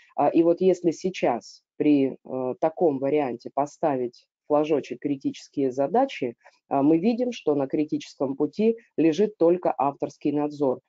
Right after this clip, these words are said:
Задача, а, единственная, определяющая вот эту дату окончания проекта. Да, по вертикальному пунктиру можно понять, когда заканчивается проект в рамках этого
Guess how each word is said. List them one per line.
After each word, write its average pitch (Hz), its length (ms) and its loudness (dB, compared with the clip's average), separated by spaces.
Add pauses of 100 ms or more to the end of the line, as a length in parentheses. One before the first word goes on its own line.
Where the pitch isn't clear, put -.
(160)
Задача, 156 720 0 (340)
а, 139 240 0
единственная, 147 1000 -2
определяющая 170 1120 0 (240)
вот 131 200 -2
эту 175 260 2
дату 143 420 -2
окончания 143 920 -2
проекта. 123 640 -4 (280)
Да, 170 120 0
по 143 160 -2
вертикальному 135 720 0
пунктиру 185 500 0
можно 143 340 -2
понять, 151 380 -2
когда 143 380 -2
заканчивается 131 840 -4
проект 220 360 0
в 202 40 -4
рамках 208 420 -2
этого 180 340 0